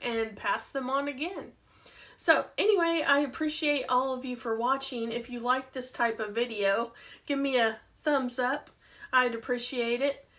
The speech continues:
And, uh, don't forget to subscribe to my channel. It's all about affordable Coach, Dooney, have some luxury pieces,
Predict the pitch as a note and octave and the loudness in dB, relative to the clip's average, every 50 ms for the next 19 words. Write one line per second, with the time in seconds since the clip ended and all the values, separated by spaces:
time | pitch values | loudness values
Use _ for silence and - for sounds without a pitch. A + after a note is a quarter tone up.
0 | - - - - - - _ _ - C4 B3+ B3+ B3 A#3+ A#3+ A#3+ A#3+ C4+ B3 A#3+ | -20 -20 -20 -20 -20 -20 _ _ -2 0 2 2 2 2 2 0 0 2 4 4
1 | A#3+ A#3 A3+ B3+ C4 B3+ B3+ C#4+ C4+ C#4 C#4 - C#4 A#3+ - - C#4 A#3 A#3 - | 4 4 4 2 0 0 -2 -4 -6 -6 -4 -4 -6 -6 -4 -2 -2 -2 -4 -6
2 | - - B3+ B3 B3 B3+ B3 A#3+ B3 B3+ B3 B3 A#3+ A#3 A3+ - C4+ C4 C4 B3+ | -6 -2 0 2 2 2 2 0 -4 -2 0 0 0 0 -2 -2 -2 -2 -2 0
3 | B3+ B3+ B3+ B3+ B3 B3 A#3+ A3+ A#3 - B3+ B3+ C4 C4 B3 A3+ A#3+ A#3+ A#3 - | -2 0 0 0 0 0 -2 -2 0 0 2 2 2 2 4 4 6 6 6 6
4 | - A3+ A#3 - - D4+ D4+ D4 D4 C#4+ C4 B3 C#4+ C#4+ C#4 C4+ C4+ C4+ C4+ C#4 | 4 0 -4 -2 -2 0 0 2 0 0 0 2 4 6 6 6 4 2 0 -4
5 | - - - - - - - - - - - - D4+ D4 D4 C#4 B3+ B3 - - | -8 -14 -20 -20 -20 -20 -20 -20 -20 -12 -2 2 4 4 4 4 0 -2 -6 -8
6 | - - - - - - - - - _ _ _ _ _ _ - A3+ A3+ C#4+ D#4 | -8 -8 -10 -12 -14 -18 -20 -20 -20 _ _ _ _ _ _ -10 -4 -2 0 0
7 | D4+ C#4+ C#4 C4+ B3 A#3 A3+ G#3 G#3 G#3 B3 A3+ A3+ - - C4 C#4+ D4 D4 D4 | 0 0 0 0 0 0 0 -2 -2 -4 -6 -6 -6 -6 -4 -2 0 0 0 -2
8 | - - D4 C#4 C#4 C#4+ C#4+ C#4+ - - - D4 C#4+ C#4 C4+ - C#4 C4 B3+ B3+ | -2 -2 -2 0 2 2 0 0 -2 -4 -4 -2 -2 -4 -4 -6 -8 -8 -6 -6
9 | B3 - C4 B3+ B3 B3+ B3+ B3+ B3 - - | -6 -2 0 2 2 2 2 -2 -4 -6 -8